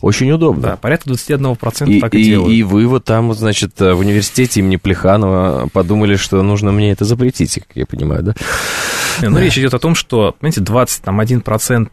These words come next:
Speaker 2: а, вот таких вот, ну, как бесплатных парковок — это много.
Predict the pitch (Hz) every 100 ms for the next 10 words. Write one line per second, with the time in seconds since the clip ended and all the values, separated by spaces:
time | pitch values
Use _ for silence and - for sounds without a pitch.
0 | - 92 90 - - 82 - - - -
1 | - - 113 - - - 95 110 95 95
2 | 104 - - 107 - - 139 117 120 110
3 | 110 110 98 92